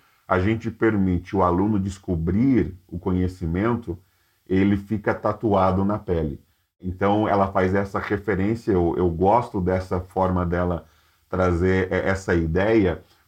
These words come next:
porque quando o aluno descobre, não é você quem deu a informação, é ele quem a encontrou. E se ele a encontrou, é propriedade dele.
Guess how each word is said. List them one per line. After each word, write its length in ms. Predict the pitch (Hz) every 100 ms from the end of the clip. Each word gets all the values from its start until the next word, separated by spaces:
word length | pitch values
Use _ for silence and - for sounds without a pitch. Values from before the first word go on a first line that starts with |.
| -
porque 1080 | 113 113 117 123 123 127 127 120 104 82 -
quando 280 | - 160 170
o 40 |
aluno 400 | 143 117 147 214
descobre, 920 | 165 113 - 113 135 165 123 92 80 - - _ - -
não 360 | - 117 135 151
é 80 | 196
você 380 | 175 156 151 151
quem 220 | 139 123
deu 220 | 110 113
a 60 | 110
informação, 720 | 113 104 101 98 - 85 82
é 100 | 92
ele 360 | 120 170 165
quem 280 | 147 131 120
a 100 | 117
encontrou. 760 | 113 113 110 101 101 82 78 - _ _ -
E 80 | 104
se 240 | - 131
ele 280 | 131 190 233
a 60 | 147
encontrou, 840 | 147 - 113 98 113 175 147 87
é 80 | 113
propriedade 720 | 120 143 139 131 107 113 120
dele. 420 | 104 95 90 80